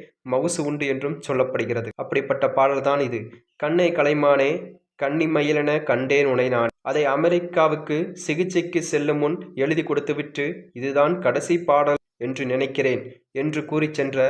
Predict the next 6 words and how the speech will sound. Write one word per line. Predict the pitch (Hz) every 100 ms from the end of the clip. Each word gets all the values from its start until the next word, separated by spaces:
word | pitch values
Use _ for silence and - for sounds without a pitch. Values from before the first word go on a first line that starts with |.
| 175 - - _
கவிஞர் | - 156 151 139 135 - - -
அதன்பின் | 143 160 160 160
உயிரற்ற | 151 139 175 170 170
உடலாகத்தான் | 143 147 143 139 135 135 127 262 - _
கொண்டு | 131 143
வரப்பட்டாராம். | 139 131 123 - 123 113 107